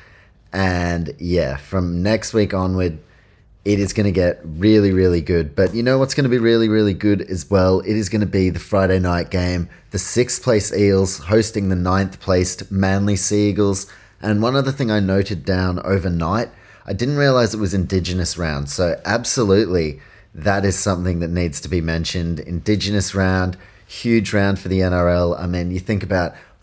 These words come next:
all the great Indigenous players over time. I mean, guys like Arthur Beetson, if you wanna take it back a little bit, if you wanna go more recent, Jonathan Thurston,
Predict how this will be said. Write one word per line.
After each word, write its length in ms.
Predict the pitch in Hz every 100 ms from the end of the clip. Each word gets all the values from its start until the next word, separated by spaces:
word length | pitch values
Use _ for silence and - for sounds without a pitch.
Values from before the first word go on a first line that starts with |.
| -
all 320 | 104 104 104
the 100 | 92
great 500 | 71 87 95 92 92
Indigenous 640 | 87 82 87 87 85 82
players 420 | - 90 87 85
over 240 | 78 85 80
time. 500 | - 85 82 85 82
I 120 | 71
mean, 220 | 78 71
guys 260 | 71 87 76
like 160 | 80 -
Arthur 280 | 85 87 87
Beetson, 640 | 78 87 85 - 90 87 - -
if 100 | 73
you 100 | 92
wanna 180 | 82 80
take 220 | 73 85
it 100 | 73
back 240 | 80 92 92
a 40 |
little 220 | 98 98
bit, 260 | 95 101 101 - -
if 100 | -
you 100 | 98
wanna 160 | 92 92
go 160 | 92 87
more 280 | 90 92
recent, 500 | 95 92 92 104 92
Jonathan 500 | - 95 85 - 85
Thurston, 880 | 71 98 98 95 - - 101 98 92